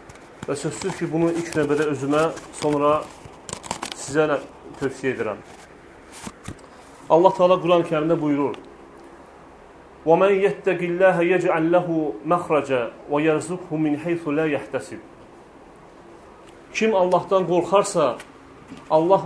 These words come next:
ona hər bir çətinlikdən çıxış yolu qoyar və onu gözləmədiyi yerdən ruziləndirər. "Və men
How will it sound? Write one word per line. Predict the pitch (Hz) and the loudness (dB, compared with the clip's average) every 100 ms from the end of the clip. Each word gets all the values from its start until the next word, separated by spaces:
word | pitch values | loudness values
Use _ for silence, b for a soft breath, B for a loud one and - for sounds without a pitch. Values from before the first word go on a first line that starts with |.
| - | 2
ona | 160 170 180 - - - - - - - - - | 2 4 2 0 -8 -16 -16 -18 -20 -20 -6 2
hər | 202 180 | 2 2
bir | 170 - | -4 -2
çətinlikdən | 165 165 160 147 175 175 | -2 -2 -4 -2 -2 -2
çıxış | - 190 - | -6 -10 -2
yolu | 139 120 | -2 0
qoyar | 117 107 98 - - - - - - - - | 0 -2 -4 -12 -20 -20 -20 -20 -20 -20 -4
və | - 165 | 2 2
onu | 160 175 190 143 | 4 2 2 0
gözləmədiyi | 160 135 180 175 151 156 143 | -2 0 0 0 0 0 0
yerdən | 139 147 147 | 0 0 -2
ruziləndirər. | 123 120 113 113 110 107 - - - - - - - - | -2 -4 -6 -6 -6 -8 -10 -20 -20 -20 -20 -20 -10 0
"Və | 143 | 2
men | 165 | 4